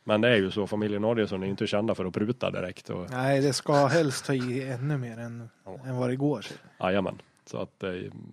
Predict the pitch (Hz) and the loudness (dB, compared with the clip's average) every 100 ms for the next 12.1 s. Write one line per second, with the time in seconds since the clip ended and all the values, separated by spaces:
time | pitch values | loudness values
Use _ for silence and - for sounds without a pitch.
0 | - - 98 101 101 117 127 101 135 127 | -18 -6 -2 2 2 2 2 2 2 0
1 | 123 101 101 - - _ _ _ - 107 | 2 0 0 -4 -16 _ _ _ -14 -12
2 | - - - _ - _ _ 139 - 135 | -4 -4 -6 _ -20 _ _ -10 -10 -12
3 | - 143 - - - - - - - - | 0 0 0 -14 -20 -20 -20 -20 -20 -12
4 | - 494 - _ _ - _ _ _ _ | -6 -6 -8 _ _ -20 _ _ _ _
5 | _ _ 135 135 127 131 143 156 190 - | _ _ -6 -6 -4 -4 -2 -2 -2 -4
6 | 190 160 165 214 - 139 156 233 - 196 | -2 0 0 -2 -2 0 2 2 0 4
7 | 170 175 262 139 117 107 123 - 170 165 | 4 4 2 2 -2 -4 -10 0 4 4
8 | 147 180 185 - - 165 - - 135 - | 4 2 0 -2 -4 -4 -4 -8 -6 -4
9 | 180 - _ - - - 92 98 135 117 | -6 -6 _ -20 -18 -8 -2 0 0 0
10 | 135 170 104 143 127 113 117 120 101 92 | 0 -2 2 4 4 2 -2 -6 -10 -6
11 | 95 135 131 135 95 101 117 - 127 147 | -4 -2 -4 -4 -6 -6 -6 -8 -8 -8